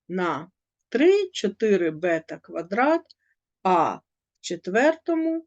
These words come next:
на три Р Т куб.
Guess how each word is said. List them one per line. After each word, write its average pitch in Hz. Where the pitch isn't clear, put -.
на 170
три 165
Р 320
Т 185
куб. -